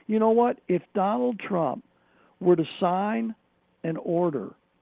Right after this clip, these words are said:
terminating his emergency order, that would immediately terminate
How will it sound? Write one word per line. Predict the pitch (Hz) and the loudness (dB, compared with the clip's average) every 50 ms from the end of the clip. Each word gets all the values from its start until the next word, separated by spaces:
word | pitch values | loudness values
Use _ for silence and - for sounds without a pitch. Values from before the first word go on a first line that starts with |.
| _ _ _ _ _ _ _ _ _ _ - - - | _ _ _ _ _ _ _ _ _ _ -12 -6 -2
terminating | 208 226 240 254 240 214 180 151 135 104 104 101 95 - - _ _ _ _ _ _ _ _ _ _ _ _ _ | 0 2 2 4 4 4 4 2 2 0 -2 -6 -8 -12 -16 _ _ _ _ _ _ _ _ _ _ _ _ _
his | - - - 214 226 226 233 233 214 185 - - _ _ _ _ _ _ _ _ _ _ _ _ _ _ _ _ _ - | -4 2 4 6 6 6 6 4 2 -2 -10 -20 _ _ _ _ _ _ _ _ _ _ _ _ _ _ _ _ _ 0
emergency | 190 196 190 190 202 208 190 185 196 180 - - 185 160 | 2 2 4 4 4 4 4 2 -4 -6 -4 -6 -6 -2
order, | 165 160 151 135 113 101 101 90 - _ _ _ _ _ _ _ _ _ _ _ _ _ _ _ | 0 0 0 0 -2 -4 -6 -10 -12 _ _ _ _ _ _ _ _ _ _ _ _ _ _ _
that | - 196 196 226 247 233 | 0 2 2 2 2 2
would | 214 196 185 175 | 2 2 2 2
immediately | 165 160 156 175 196 226 285 320 330 294 233 185 180 - 147 147 156 151 156 - - - | 0 -2 -4 0 2 6 6 8 8 6 6 4 2 0 -2 -4 -4 -4 -6 -8 -6 -2
terminate | 233 240 226 220 202 170 151 143 135 139 - | 0 0 2 2 0 0 2 2 0 0 -2